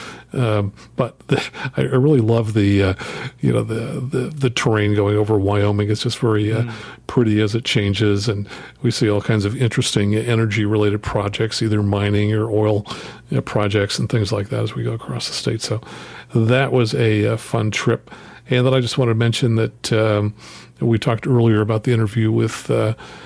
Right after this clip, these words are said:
Speaker 1: uh, Mike Whitaker. And what I didn't mention, of course, was that that's on Aviation News Talk. So anybody who's interested in hearing that,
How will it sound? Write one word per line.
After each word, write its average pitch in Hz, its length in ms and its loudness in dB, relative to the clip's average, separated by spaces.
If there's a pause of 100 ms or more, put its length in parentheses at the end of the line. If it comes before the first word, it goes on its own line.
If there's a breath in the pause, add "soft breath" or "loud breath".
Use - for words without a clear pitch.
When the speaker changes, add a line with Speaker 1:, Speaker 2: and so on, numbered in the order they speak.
(280 loud breath)
Speaker 1:
uh, 131 440 0
Mike 143 540 2
Whitaker. 117 500 2 (280 loud breath)
And 113 120 0
what 107 140 2
I 104 40 2
didn't 113 240 0
mention, 107 300 0
of 101 80 -2
course, - 320 -2
was 104 240 2
that 107 160 0
that's 107 300 0
on 101 300 -2 (100)
Aviation 107 500 2
News 101 180 0
Talk. 104 280 -4
So 107 260 -2
anybody 110 340 2
who's 107 140 2
interested - 340 -4
in 117 60 2
hearing 107 220 2
that, 107 220 -2